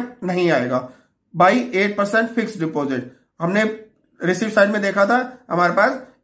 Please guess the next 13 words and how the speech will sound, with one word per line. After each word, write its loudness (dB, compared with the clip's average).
इंटरेस्ट 0
आ 4
रखा -2
था। -4
एट 0
परसेंट 0
फिक्स -2
डिपॉजिट 0
इन्होंने 2
क्या 4
दे 0
रखा 4
है? 4